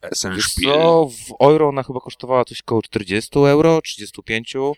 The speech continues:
Speaker 2: ale w Polsce można je kup-, kupić taniej. W ogóle mam wrażenie, to też tak szybko, na szybko, e, wiecie co, nówek rzeczy jakichś super promowanych w Essen się nie opłaca kupować w cenie, w cenie tam wyjściowej, bo one są taniej w sklepie u nas w Polsce,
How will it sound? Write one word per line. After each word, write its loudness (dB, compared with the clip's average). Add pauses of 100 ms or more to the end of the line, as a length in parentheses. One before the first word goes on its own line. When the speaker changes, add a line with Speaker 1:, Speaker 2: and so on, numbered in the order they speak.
(140)
Speaker 2:
ale -4
w -14
Polsce 0
można 2
je -2
kup-, -20
kupić -10
taniej. -2
W -18
ogóle -6
mam -4
wrażenie, -4
to -20
też 0
tak -6 (100)
szybko, -8
na -2
szybko, -2 (520)
e, 0 (960)
wiecie -8
co, 0 (240)
nówek -2
rzeczy -2
jakichś 0
super 2
promowanych -8
w -20
Essen -10
się -8
nie -4
opłaca 0
kupować -4
w -12
cenie, -4 (520)
w -18
cenie 0
tam 2
wyjściowej, -2
bo 0 (140)
one -12
są -12
taniej -16
w -4
sklepie -8
u -6
nas -10
w -20
Polsce, -10